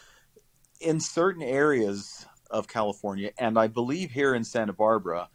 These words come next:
some of our capra figs, I think they have some sort of mold. So you end up getting a lot of figs that have endosepsis. And so unless you cut that capra fig open and spray to kill this mold off, that goes in your fig. And I, I usually have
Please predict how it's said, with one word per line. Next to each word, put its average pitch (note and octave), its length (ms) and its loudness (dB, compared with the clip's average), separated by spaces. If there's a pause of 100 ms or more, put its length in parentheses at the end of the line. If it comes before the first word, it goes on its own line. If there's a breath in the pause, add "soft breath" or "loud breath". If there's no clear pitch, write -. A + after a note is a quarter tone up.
(400)
some C#3+ 420 2
of C3 220 -4
our A#2 280 2
capra A2+ 360 -4
figs, G2 520 -4 (280)
I A2+ 120 0
think C#3+ 260 -2
they C3 100 6
have A#2+ 200 2
some B2 220 0
sort A#2+ 200 2
of G#2+ 80 2
mold. A2 380 6 (160)
So - 140 -2
you A#2 180 4
end D#3 140 4
up C3 120 0
getting B2+ 400 2
a A#2 80 2
lot G#2+ 280 6
of - 80 -6
figs C3 520 -2 (240)
that A2 200 0
have G#2+ 240 -2
endosepsis. A#2 1000 -2
And A2+ 80 -10
so A#2 200 4
unless B2 380 2
you E3 100 -4
cut - 380 4
that D3+ 220 4
capra D3 300 0
fig C#3+ 180 -4
open C3+ 300 2
and G2 120 -6
spray B2 600 4
to - 120 -4
kill B2+ 300 0
this C3+ 180 -4
mold B2 280 2
off, E3 220 4 (340 soft breath)
that D#3+ 240 4
goes D3+ 180 0
in B2 140 -2
your G2 100 -6
fig. B2+ 400 -4 (100)
And A2 220 0
I, E3 360 2 (220)
I D3+ 100 -2
usually B3+ 400 -2
have E3 380 2